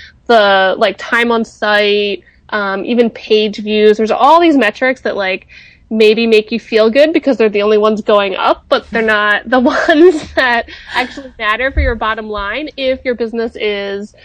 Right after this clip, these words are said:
focused on, like, getting more customers to actually buy from you rather than just, like, sell ad impressions.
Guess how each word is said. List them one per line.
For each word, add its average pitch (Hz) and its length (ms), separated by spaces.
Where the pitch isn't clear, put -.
focused 226 340
on, 214 200
like, 190 200
getting 202 220
more 202 140
customers 190 580
to 196 80
actually 185 260
buy 247 220
from 233 160
you 220 140
rather 196 240
than 185 140
just, 190 160
like, 190 220
sell 180 540
ad 170 220
impressions. - 800